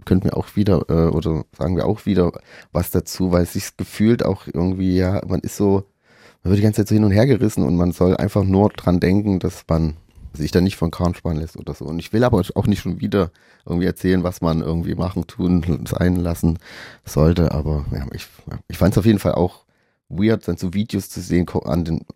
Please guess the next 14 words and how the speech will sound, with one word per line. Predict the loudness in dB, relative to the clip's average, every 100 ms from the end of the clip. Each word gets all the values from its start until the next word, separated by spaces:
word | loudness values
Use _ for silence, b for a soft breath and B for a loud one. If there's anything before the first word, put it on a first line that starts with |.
| -10
zwei | -2 -2
Tage | 2 2 2
nach | 2 0
dem | 0
Massaker | 0 0 -4 -2 2 2 2
und | -2 -4 -4
wo | -2
Leute | 0 2 0 -2
dann | -2 0
halt | 0 -2 -4 b b b b b b
auch | -2 0
so | 2 4 4 0 _ -6
jüdische | -2 -2 -2 -2
Personen | 0 -2 0 2 4 4 4 0 -4